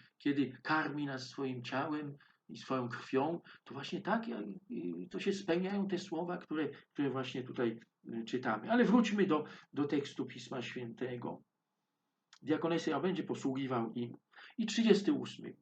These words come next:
werset. Can ente deutera, can ente trite filake, eltche, kai heure hutos, makairoi, makairoi eisin ekeinoi.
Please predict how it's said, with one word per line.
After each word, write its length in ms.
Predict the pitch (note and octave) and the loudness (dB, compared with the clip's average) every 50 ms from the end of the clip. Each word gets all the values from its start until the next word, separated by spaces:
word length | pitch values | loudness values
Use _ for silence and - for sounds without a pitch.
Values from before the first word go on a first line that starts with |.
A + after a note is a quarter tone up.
| _ _ | _ _
werset. 640 | B2+ B2 B2 A#2 - - - - - F#2+ - _ _ _ _ _ _ _ _ _ _ _ _ _ _ _ _ _ _ _ _ _ _ _ _ _ _ _ _ _ _ _ _ _ _ _ | -8 -4 -4 -4 -4 -4 -8 -10 -12 -12 -12 _ _ _ _ _ _ _ _ _ _ _ _ _ _ _ _ _ _ _ _ _ _ _ _ _ _ _ _ _ _ _ _ _ _ _
Can 320 | - - A3 A#3 A3+ A3+ A#3 | 6 10 12 12 12 12 10
ente 360 | A#3+ B3+ A#3 - G#3 G3 F#3 | 10 8 10 10 10 10 10
deutera, 880 | - C#3 C#3+ C#3+ B2+ B2+ - E3+ G#3+ B3+ C4 A#3+ A#3 A3+ A3 A3 G#3 G3 - - _ _ | 10 8 6 6 6 6 6 6 8 8 8 8 8 8 6 6 2 -2 -8 -10 _ _
can 240 | - - C#3 C#3+ C3+ | 2 4 4 4 4
ente 440 | C3+ - D3 D3 C3 B2 C#3 B2 A#2+ | 2 0 0 0 0 2 2 0 2
trite 640 | - - - F#3 A#3+ D4+ D4+ A3+ - G3+ G3 - | 0 0 2 6 6 6 6 6 4 4 4 4
filake, 800 | - - D#3 D3 C3 B2+ A#2+ A#2 - - D3+ F#3+ G#3+ A3+ G#3+ - - _ _ _ _ _ | 4 0 0 0 2 2 2 0 0 0 2 2 2 0 -2 -6 -10 _ _ _ _ _
eltche, 720 | B2 C#3+ E3 G3 G3+ G3 - - - F#3+ F#3+ G3 G3+ - - - _ _ _ _ _ _ _ _ _ _ _ _ _ | -2 0 2 2 0 -2 -4 -2 0 0 0 0 0 -4 -8 -12 _ _ _ _ _ _ _ _ _ _ _ _ _
kai 220 | - C#3 C3 A#2 | 0 2 2 2
heure 600 | - - F#3+ B3+ C4 B3+ A#3+ G#3+ F3 C#3+ A#2 - - - _ _ _ _ _ | 2 4 6 6 8 8 8 8 6 6 4 0 -4 -12 _ _ _ _ _
hutos, 800 | _ - - D3+ C#3 B2 B2+ - E3 G#3 B3 A#3 - - - - _ _ _ _ _ _ _ - | _ 0 4 4 4 4 4 2 2 2 2 0 -2 -6 -12 -18 _ _ _ _ _ _ _ -2
makairoi, 880 | G#2+ A2+ G#2+ - - C#3+ F#3+ B3 C4 A#3 A#3 A#3 A3+ A3 - - - - _ _ _ _ - | 0 0 0 2 2 4 6 6 6 6 4 4 2 2 0 -4 -8 -14 _ _ _ _ -2
makairoi 760 | C#3 C#3+ C#3+ - E3+ F#3+ A#3 A#3 A3+ A3 A3 G#3 G3 D#3+ - - | 0 0 2 4 6 8 8 8 6 6 4 4 4 4 2 2
eisin 480 | C#3+ D3+ D3+ - - - D3+ C#3 B2+ | 2 2 2 0 -2 -6 -6 -6 -6
ekeinoi. 720 | B2 A#2+ A2+ - A#2 A2+ A2+ A2 A2 - - A#2 A#2+ A2+ | -6 -6 -4 0 2 2 2 2 0 -6 -12 -16 -16 -16